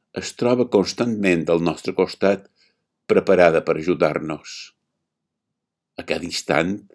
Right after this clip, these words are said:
la tela d'aranya tremola sota un vent que fa ballar les pobres víctimes. A cada instant, em sent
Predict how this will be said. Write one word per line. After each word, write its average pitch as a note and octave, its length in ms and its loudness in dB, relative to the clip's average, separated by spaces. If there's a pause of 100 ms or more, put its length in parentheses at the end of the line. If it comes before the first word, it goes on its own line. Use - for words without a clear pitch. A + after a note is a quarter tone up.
(440)
la C#2+ 240 -4
tela F2 240 6
d'aranya F2 480 6
tremola F2+ 480 4
sota F#2+ 240 0
un F#2 240 2
vent G2 320 8
que G2+ 140 0
fa F#2+ 160 4
ballar F2 260 4
les D2+ 240 -6
pobres E2 400 2
víctimes. E2+ 640 -6 (1300)
A - 60 -8
cada E2+ 240 -4
instant, D#2 480 -6 (840)
em E2+ 120 -6
sent E2+ 400 -4